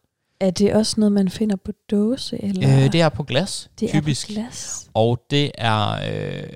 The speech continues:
Speaker 2: primært, fordi jeg synes, det smager ret godt,
Speaker 1: Ja.
Speaker 2: øh, og fordi jeg af den vej får lidt ekstra grønt ind,
Speaker 1: Ja.
Speaker 2: så den mixer det sammen med bønnerne. Og,
Speaker 1: Ja.
Speaker 2: øh, og så er der også,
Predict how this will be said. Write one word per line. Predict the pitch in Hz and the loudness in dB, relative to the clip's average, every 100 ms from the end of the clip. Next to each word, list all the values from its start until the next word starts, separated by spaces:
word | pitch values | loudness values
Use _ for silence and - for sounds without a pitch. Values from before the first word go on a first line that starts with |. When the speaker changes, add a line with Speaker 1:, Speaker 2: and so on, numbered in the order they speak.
| - - 78 - | -18 -16 -12 -4
Speaker 2:
primært, | - 180 208 120 104 | 0 2 2 -2 -6
fordi | - 131 131 | -2 0 2
jeg | 117 | 0
synes, | 131 139 | 0 -2
det | - | -2
smager | 117 135 123 110 | 0 2 2 0
ret | 110 - | -4 2
godt, | 139 - - - 196 175 190 254 | 0 0 -10 -20 -8 -4 -2 2
Speaker 1:
Ja. | 123 | 6
Speaker 2:
øh, | 117 110 - | 6 4 0
og | 110 | -2
fordi | 120 120 135 131 120 | 0 0 0 -2 -2
jeg | 117 101 110 113 107 - _ _ _ _ | 0 0 0 -2 -6 -10 _ _ _ _
af | 123 | 2
den | 127 127 | 2 4
vej | 110 117 | 2 2
får | - 120 | 2 2
lidt | 110 110 | 2 0
ekstra | 127 - 120 | 0 -2 0
grønt | 127 143 127 | 4 4 4
ind, | 120 123 - - _ 190 | -2 -2 -10 -20 _ -2
Speaker 1:
Ja. | 220 - _ - _ | -2 -2 _ -20 _
Speaker 2:
så | - 113 | -4 0
den | 113 | 2
mixer | 117 - | 2 0
det | 110 107 | -4 2
sammen | 120 123 | 2 4
med | 104 | 0
bønnerne. | 104 120 131 143 127 - _ - - - _ 120 | 2 2 4 4 2 -2 _ -20 -20 -20 _ 4
Og, | 120 120 113 | 6 6 6
Speaker 1:
Ja. | 110 107 | 4 2
Speaker 2:
øh, | - | -2
og | 127 | -2
så | 143 | 0
er | 131 | 2
der | |
også, | 113 123 135 - - | 2 2 0 -2 -6